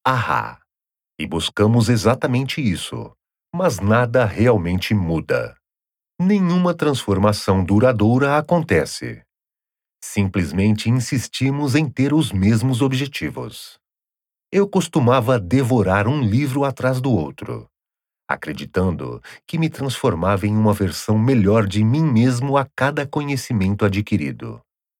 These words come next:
como se apenas o conhecimento guardado no cérebro fosse suficiente. É muito comum pensar que basta se envolver no desenvolvimento pessoal diário,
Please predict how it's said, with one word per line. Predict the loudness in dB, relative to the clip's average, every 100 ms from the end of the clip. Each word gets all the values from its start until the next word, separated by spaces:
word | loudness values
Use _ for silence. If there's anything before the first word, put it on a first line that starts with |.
| _
como | -4 -2 -2
se | 0 0
apenas | 2 2 4 2 2
o |
conhecimento | 0 2 2 0 -2 -2 -2 -4
guardado | 0 2 2 0 -2 -2
no | 0 0
cérebro | 0 -2 0 0 0
fosse | -2 0 -2 -2
suficiente. | -6 -6 -6 -4 -4 -4 -8 -12 -12 -18 _ _ _ _ _ 0
É | 2
muito | 4 2 2
comum | 2 2 4 2
pensar | 2 0 0 0 -2
que | -2 -6
basta | -2 -2 -2 -4 -8
se | -4 -4
envolver | -2 -2 -2 0 0 0
no | -2
desenvolvimento | 0 2 2 0 0 -2 -2 -4 -4 -4 -8
pessoal | -4 -4 -2 0 0 0
diário, | 0 2 2 0 -6 -12